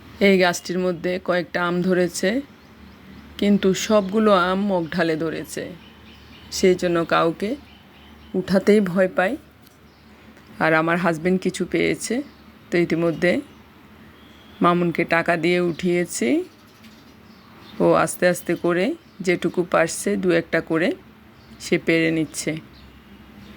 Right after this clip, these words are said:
তো আম কুড়াতে আমার বেশ ভালো লাগে। তো দেখুন বাগানে অনেক মানুষ আছে। তো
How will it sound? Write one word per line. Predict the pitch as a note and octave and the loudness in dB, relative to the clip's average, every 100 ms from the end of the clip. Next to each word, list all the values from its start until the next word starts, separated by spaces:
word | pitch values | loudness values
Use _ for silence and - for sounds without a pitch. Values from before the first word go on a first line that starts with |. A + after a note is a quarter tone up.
| - - - - - - - | -20 -20 -20 -20 -18 -10 0
তো | F3 | 4
আম | E3+ E3+ | 4 2
কুড়াতে | F3 E3+ E3 E3+ | 2 2 2 0
আমার | D#3+ E3 | 2 0
বেশ | E3 F3 - | -2 -4 -6
ভালো | F3 E3+ E3 | -4 -2 0
লাগে। | D#3+ D#3+ A#3 - - - - - - - - - - - - - - - - | 0 -2 -4 -8 -20 -20 -20 -20 -20 -20 -20 -20 -20 -20 -20 -20 -20 -12 -2
তো | E3+ | 0
দেখুন | E3+ E3 F3 | 2 0 0
বাগানে | E3+ D#3+ D#3+ E3 | 2 2 0 -2
অনেক | E3+ E3 - | -2 -4 -4
মানুষ | D#3+ D#3+ E3+ D3+ | -4 -2 -2 -4
আছে। | D#3 - G#3+ B3+ E4 - - - - - - - - - - - - - - - - - - - - - - - - - - - - - - - - - - - - - - - | -4 -4 -4 -4 -6 -16 -20 -20 -20 -20 -18 -18 -20 -20 -20 -20 -20 -20 -20 -20 -20 -20 -20 -20 -20 -20 -20 -20 -20 -20 -20 -20 -20 -20 -20 -20 -20 -20 -20 -20 -20 -20 -20 -6
তো | - | 2